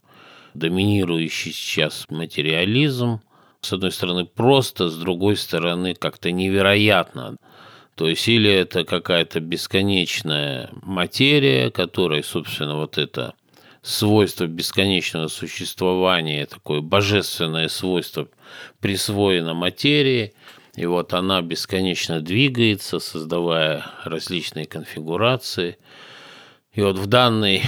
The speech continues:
определённый отрезок времени, на фоне вот этой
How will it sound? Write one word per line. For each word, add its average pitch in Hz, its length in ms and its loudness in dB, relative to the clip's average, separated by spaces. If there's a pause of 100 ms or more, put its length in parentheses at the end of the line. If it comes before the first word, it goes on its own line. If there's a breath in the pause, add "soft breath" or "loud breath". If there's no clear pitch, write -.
определённый 98 800 0
отрезок 87 540 -4
времени, 120 720 2 (260 loud breath)
на 92 160 0
фоне 104 380 2
вот 90 200 -2
этой 85 360 -2